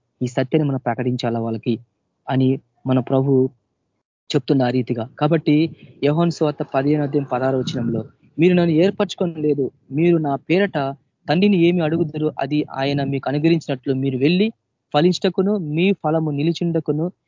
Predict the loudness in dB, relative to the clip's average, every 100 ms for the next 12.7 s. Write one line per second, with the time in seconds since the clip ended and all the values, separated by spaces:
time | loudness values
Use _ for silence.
0 | _ -2 0 0 0 -2 -2 2 2 2
1 | -4 -4 -6 -4 -4 -6 -8 _ -4 -4
2 | -4 -6 -4 -4 -6 -4 -2 -4 _ -20
3 | -10 0 2 4 2 -2 -4 -2 0 2
4 | 0 -2 _ _ _ _ -2 0 0 -2
5 | -2 -4 0 2 4 4 2 -2 -8 _
6 | _ _ -4 -2 2 2 2 2 4 4
7 | 2 0 -2 -10 _ _ -8 -8 -4 -2
8 | -2 -4 -4 -4 -6 -6 -6 -6 -4 -2
9 | -2 -2 -6 -4 -4 -2 -4 -4 -4 -6
10 | -8 -18 _ _ _ -6 -2 0 0 0
11 | 0 0 0 0 0 -2 -2 -4 -2 0
12 | 0 0 -2 0 0 0 -4